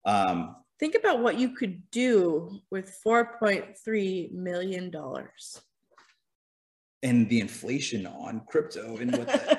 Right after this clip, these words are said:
Speaker 1: you know,
Speaker 2: <laughs>
Speaker 1: what, how expensive that actually might be. Um, but yeah, the, the auctioneer, uh, uh, the buyer has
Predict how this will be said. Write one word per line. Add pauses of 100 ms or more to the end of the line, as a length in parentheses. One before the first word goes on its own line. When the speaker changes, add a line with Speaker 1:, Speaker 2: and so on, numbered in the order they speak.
Speaker 1:
you
know,
Speaker 2:
<laughs>
Speaker 1:
what,
how
expensive
that
actually
might
be. (380)
Um,
but
yeah,
the,
the
auctioneer,
uh, (440)
uh, (680)
the
buyer
has